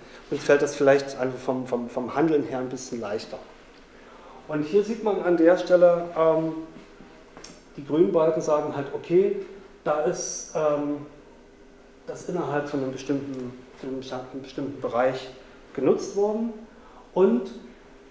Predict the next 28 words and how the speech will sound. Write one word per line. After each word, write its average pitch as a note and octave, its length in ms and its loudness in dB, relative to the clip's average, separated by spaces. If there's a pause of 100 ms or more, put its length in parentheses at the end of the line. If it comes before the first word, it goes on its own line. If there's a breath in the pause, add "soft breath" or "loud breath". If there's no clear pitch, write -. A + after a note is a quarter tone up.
(220)
dann E3+ 200 0
sieht D#3+ 220 -4
man D#3 180 0
hier C#3+ 140 0
unten F#3+ 260 4
an E3+ 200 -4
der E3 140 -4
Stelle D#3+ 260 0
auch, D#3+ 340 -2
aha, D3 300 -2
wie F3 120 -4
viel - 180 -8
Geld D3 240 0
ist - 180 -6
denn D3+ 200 -4
eigentlich C#3+ 440 -4
verwendet G3 500 -4
worden? G3 380 0
Also D#3 220 -4
sprich, D#3+ 400 -4 (400 loud breath)
zwei D3+ 240 -4
Komma D3 260 -4
zwei F3 200 2
Prozent G3+ 460 -4
sind D4+ 180 -4
weniger - 340 4
verwendet D3+ 500 0
worden, C#3 280 -4